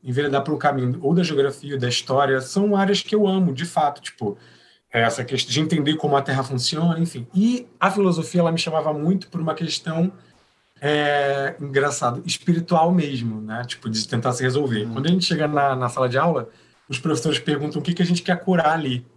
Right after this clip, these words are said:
Speaker 1: Que, <laughs> né? Todo mundo quer curar N questões. E uma das coisas que as pessoas geralmente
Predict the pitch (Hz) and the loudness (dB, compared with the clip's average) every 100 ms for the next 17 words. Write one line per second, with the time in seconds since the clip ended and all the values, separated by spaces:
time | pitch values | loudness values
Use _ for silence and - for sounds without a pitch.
0 | _ _ - 135 143 120 175 - - 117 | _ _ -4 0 0 0 -4 -4 -4 -6
1 | 113 117 139 170 - - - - - 180 | -6 -2 -2 -2 -6 -16 -18 -10 0 2
2 | 196 190 180 175 170 165 170 202 208 214 | 4 4 2 2 2 4 4 2 0 -2
3 | - 165 139 123 - 156 160 180 180 180 | -2 0 0 -2 -6 -4 2 2 2 -2
4 | - 175 165 165 - - 156 156 139 143 | -2 -2 -2 -4 -8 -10 -10 -4 -2 0
5 | 139 135 135 | 2 0 -2